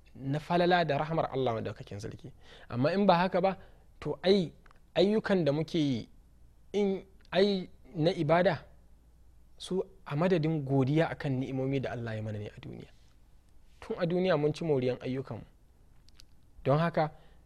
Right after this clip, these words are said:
ayyukan da <clears throat> muke yi kawai falala ne na Allah Maɗaukakin Sarki, zai ba mu kuma sakamako a kansu ranar tashin alkiyama. Don haka lallai <clears throat>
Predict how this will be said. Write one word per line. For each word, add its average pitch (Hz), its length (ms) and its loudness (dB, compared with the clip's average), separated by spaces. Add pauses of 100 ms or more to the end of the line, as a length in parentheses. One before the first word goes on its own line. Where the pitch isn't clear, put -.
(200)
ayyukan 175 440 4
da 131 180 2 (140)
<clears throat> 180 180 6
muke 190 220 2
yi 185 180 4 (120)
kawai 196 260 2
falala 185 400 2
ne 170 100 -2
na 156 120 -4
Allah 165 180 -4
Maɗaukakin 151 300 -6
Sarki, 156 340 -6 (340)
zai 139 140 0
ba 127 180 4
mu 113 340 -4
kuma 117 200 -6
sakamako 110 520 -8
a - 40 -14
kansu 117 280 -10 (440)
ranar 110 240 -2
tashin 110 320 -4
alkiyama. 107 480 -10 (2500)
Don 127 160 2
haka 147 420 4 (1000)
lallai 143 440 6 (100)
<clears throat> 156 380 -2